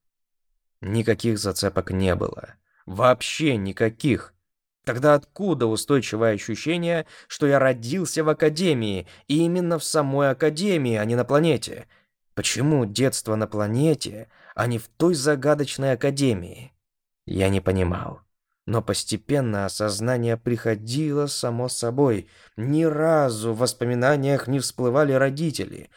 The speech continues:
а они обычно самые теплые, приятные, дорогие. Их не было.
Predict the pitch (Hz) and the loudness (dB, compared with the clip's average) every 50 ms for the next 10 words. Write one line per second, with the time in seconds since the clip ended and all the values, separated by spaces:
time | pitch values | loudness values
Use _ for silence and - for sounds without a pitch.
0 | - - - - - 110 113 107 113 127 139 139 123 120 143 131 - - 135 127 | -20 -18 -8 -2 0 2 2 2 2 2 2 2 2 0 -2 -2 -2 -2 -2 -2
1 | - - - 156 156 156 151 156 151 147 147 - - - 170 151 - - - - | 0 -2 -2 -2 -2 0 0 0 0 -2 -4 -6 0 4 4 4 2 0 -8 -14
2 | - - - - - _ _ _ _ _ _ - 135 143 147 160 165 160 139 117 | -14 -14 -16 -18 -20 _ _ _ _ _ _ -2 0 2 4 4 6 4 4 4
3 | - - 92 92 90 92 87 87 92 101 127 143 147 147 151 147 147 160 160 131 | 0 -4 -14 -12 -12 -10 -8 -8 -4 0 2 2 2 2 0 -2 -2 -2 -2 -2
4 | 95 104 - - - - _ _ _ _ _ _ _ _ _ _ _ _ _ _ | -2 -2 -6 -10 -10 -12 _ _ _ _ _ _ _ _ _ _ _ _ _ _
5 | _ _ - - 104 95 - - 101 107 107 98 - - - - - 110 - - | _ _ -4 -4 -4 -4 -2 -2 0 2 2 2 2 0 -2 -4 -6 -8 -10 -12
6 | - | -14